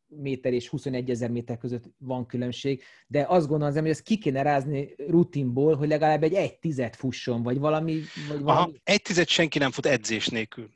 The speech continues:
Speaker 2: Tehetségből nem tudsz egy tized futni. Ahhoz oda kell tenni magadat. És én amikor kiszálltam az egészből, akkor, akkor kiszálltam. Két évig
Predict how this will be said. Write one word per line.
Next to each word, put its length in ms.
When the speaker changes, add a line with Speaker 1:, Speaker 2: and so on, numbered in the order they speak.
Speaker 2:
Tehetségből 640
nem 160
tudsz 220
egy 80
tized 260
futni. 360
Ahhoz 240
oda 140
kell 180
tenni 260
magadat. 560
És 420
én 140
amikor 300
kiszálltam 460
az 100
egészből, 420
akkor, 320
akkor 240
kiszálltam. 600
Két 300
évig 360